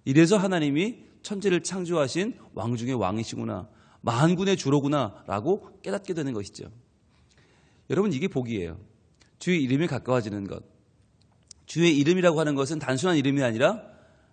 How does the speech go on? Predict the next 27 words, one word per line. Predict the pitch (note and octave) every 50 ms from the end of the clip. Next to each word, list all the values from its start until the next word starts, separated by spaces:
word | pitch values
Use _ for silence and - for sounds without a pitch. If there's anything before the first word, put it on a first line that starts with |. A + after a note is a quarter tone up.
| _ _ _
하나님의 | _ - E3+ E3 D#3 C#3+ C#3+ D3+ C#3
존재고 | - A#2+ G#2+ G2+ G#2+ A2 F#2+ A#2 D#3 A3 - - - _ _ _ -
하나님의 | - D#3 D3 C3+ C3 C#3+ D3
능력입니다. | C#3+ D#3 F3 F#3+ E3+ D#3 A#2 G2 G2 - - - A2 A2 - _ _ _ _ _ _ _ _
하나님이 | - G3+ G3+ F#3+ F#3+ A3 G#3+ E3 B2+ C3+
왜 | D#3 F#3+ G#3+
하나님인가를 | A3 G3 G3+ G#3+ G#3+ A3 G#3 G#3 G3 F3 F3 E3+ -
보여주는 | D#3 D3+ D3+ D#3+ E3 E3 E3+ D#3+ D#3 D3
것, | D#3+ F3 D3+ - - - - - - - _ _ _ -
그게 | D3 D#3+ G#3+
우리 | G#3+ F3 C#3+ D#3+ F3+
몸에 | E3+ C#3+ C3 B2+ D3+ E3+ G3+ A3+ - - - - _ _ _ _
삶에 | - - - G3+ G3 G#3
와닿는 | G3+ D#3 B2 A2+ C3 F3+ F3+ G3 G3+ F#3 D#3 C3+
것, | C3 D3 D3 C#3+ - -
그게 | - D#3+ D#3+
주의 | D#3+ - - C#3+ C#3+ C#3+
이름이 | B2+ C3 A#2+ D3 F#3 F#3+ - - - _
가까운 | - - - - - D3 D3 C#3+ C3+
것이거든요. | A#2 A#2+ - - - A2 G#2+ F#2 F#2 G2 A#2 E3+ G3 - - - _ _ _ _ - - - - - - - _
오늘 | D#3 E3 G3 G3+
칠십육 | G#3 B3 A3 A3+ G3+ F3 -
편에서 | F3+ F3 E3+ E3 - E3 C#3+ D3+ G#3+ A#3+ - - - - - - -
아삽은 | - C3 C3+ E3+ D#3 F3 F3+ D3+
이어서 | B2+ C#3+ F3+ G#3 G#3 - E3+ D#3+ E3 C#3+ G2+ E2+ E2 - - - _ _
주의 | - - E3+ F#3+ G#3 F#3 D3
이름을 | C3 D#3 E3 D#3 D3 D#3 D#3 C3+ G#2 F2+ F2 -